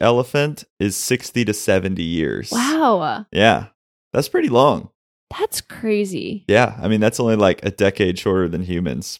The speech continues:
Speaker 1: pretty much, average
Speaker 2: Yeah.
Speaker 1: lifespan. So
Speaker 2: Wow.
Speaker 1: that's pretty spectacular.
Speaker 2: You know what animal I wish lived that long?
Speaker 1: What?
Speaker 2: A dog.
Speaker 1: Yeah, I know. Ruby would tyrannize us for another, like, fifty years.
Speaker 2: Yeah,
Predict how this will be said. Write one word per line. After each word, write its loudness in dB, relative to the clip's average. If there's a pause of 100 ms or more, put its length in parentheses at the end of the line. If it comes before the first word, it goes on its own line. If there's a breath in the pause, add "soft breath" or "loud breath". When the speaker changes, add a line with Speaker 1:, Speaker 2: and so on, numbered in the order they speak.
(120)
Speaker 1:
pretty -4
much, -6
average 2
Speaker 2:
Yeah. -2
Speaker 1:
lifespan. -2
So 0 (480)
Speaker 2:
Wow. -4 (180)
Speaker 1:
that's -4
pretty 0
spectacular. -2
Speaker 2:
You 0
know 2
what 0
animal 0
I 2
wish -2
lived -2
that -2
long? -2 (160)
Speaker 1:
What? -2 (180)
Speaker 2:
A -2
dog. -4 (420)
Speaker 1:
Yeah, 2 (120)
I -2
know. -2 (440)
Ruby 2
would -2
tyrannize -2
us -6
for -4
another, -2
like, -6
fifty -6
years. -4
Speaker 2:
Yeah, 0